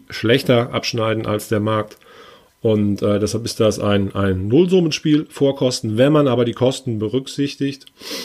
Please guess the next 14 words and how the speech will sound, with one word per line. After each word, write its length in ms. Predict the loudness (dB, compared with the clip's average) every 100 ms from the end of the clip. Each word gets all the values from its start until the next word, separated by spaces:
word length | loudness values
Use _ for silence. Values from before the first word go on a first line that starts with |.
| -14 _
dann, 300 | 2 2 2
ähm, 260 | 2 2 0
verschiebt 400 | -4 -2 -4 -4
sich 160 | -4
das 220 | -2 -2
Ganze 460 | 0 0 0 0 -2 -6 -12 -4
auf 180 | -2
die 300 | 0 0 0 -2 -8
linke 380 | 0 0 2 0
Seite. 460 | 2 0 2 0 0
Das 180 | -2
heißt, 260 | -4 -4 -2
ein 160 | -2 0
Großteil 800 | 4 4 4 2 0 0 -2